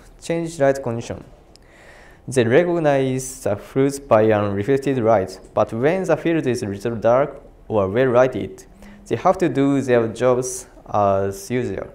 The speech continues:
usual. And tomatoes with different positions and orientations. If a tomato, uh, is hidden by other tomatoes or stalks,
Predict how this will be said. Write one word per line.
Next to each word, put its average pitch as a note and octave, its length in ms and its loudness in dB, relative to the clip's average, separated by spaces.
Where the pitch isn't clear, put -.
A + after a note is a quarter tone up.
usual. B2 340 -4
And A2+ 320 -4
tomatoes D#3+ 460 -2
with D3 200 -4
different C#3+ 480 -2
positions C3 480 -4
and G#2+ 200 -4
orientations. G2 880 -6
If C#3 100 -8
a C#3+ 80 4
tomato, E3 880 0
uh, G#2 320 -4
is G2+ 260 -4
hidden C#3 440 0
by G#2+ 200 6
other C3+ 320 2
tomatoes C3+ 720 -2
or G#2 180 -2
stalks, B2+ 600 -4